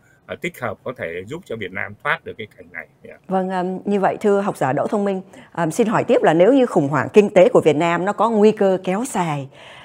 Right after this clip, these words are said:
Speaker 2: ừm, rồi nhìn qua đất nước, ừm, ở phương Bắc, à, tức là Trung Quốc,
Speaker 1: Dạ.
Speaker 2: hiện nay kinh tế Trung Quốc
Speaker 1: Ừ.
Speaker 2: cũng rất là, à, phải nói là lao đao sau ba năm đóng
Speaker 1: Dạ.
Speaker 2: cửa,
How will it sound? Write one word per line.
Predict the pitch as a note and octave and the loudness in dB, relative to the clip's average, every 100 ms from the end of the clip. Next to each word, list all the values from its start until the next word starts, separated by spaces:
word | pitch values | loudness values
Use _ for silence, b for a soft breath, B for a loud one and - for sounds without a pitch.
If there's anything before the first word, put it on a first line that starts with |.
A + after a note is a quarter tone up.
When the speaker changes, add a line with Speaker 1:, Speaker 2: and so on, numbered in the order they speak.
| B | B
Speaker 2:
ừm, | E3 C#3+ C#3+ C#3+ - - | -4 -2 0 -2 -6 -8
rồi | C#3+ D#3+ D#3 | 0 4 6
nhìn | E3+ D#3 | 6 4
qua | D3+ F3+ | 4 4
đất | F#3+ B3 | 4 2
nước, | B3+ - | 0 0
ừm, | A3 F#3+ F3 F3 F3 E3+ - _ G1+ | -2 -2 -2 -6 -8 -12 -16 _ -18
ở | - C#3+ | -12 -8
phương | - A3 | -2 0
Bắc, | G#3 - - B B B - | 0 -4 -10 B B B -10
à, | D3+ | -8
tức | - | -4
là | G#3+ | -4
Trung | D3 G#3+ G#3 | -2 -4 0
Quốc, | C4 B4 B G#3+ | -2 -2 B -8
Speaker 1:
Dạ. | G#3 - | -8 -6
Speaker 2:
hiện | - F#3+ | 0 0
nay | A3+ A3+ A#3 | 0 0 0
kinh | A3+ | 0
tế | A3+ B3+ | 4 4
Trung | B3+ A3+ | 2 0
Quốc | C#4+ | -2
Speaker 1:
Ừ. | - | -2
Speaker 2:
cũng | A3+ | -6
rất | - A#4+ - | -4 -4 -2
là, | F#3+ F3+ D#3+ D3 C3+ B B - | -2 -2 -2 -6 -10 B B -8
à, | D3+ | -6
phải | D3+ | -4
nói | D3 A3+ | -2 0
là | |
lao | E3 F3+ A3 A3 | 2 4 4 4
đao | G#3 G#3 F#3+ - B B | 4 2 -2 -10 B B
sau | - B3 A3+ | -2 4 6
ba | G#3+ G#3 | 8 6
năm | G#3 G#3 F#3+ | 6 2 0
đóng | E3 F#3+ C4+ | -2 -2 -2
Speaker 1:
Dạ. | G#3 | 2
Speaker 2:
cửa, | F#3 C3 A#2+ | 2 2 -4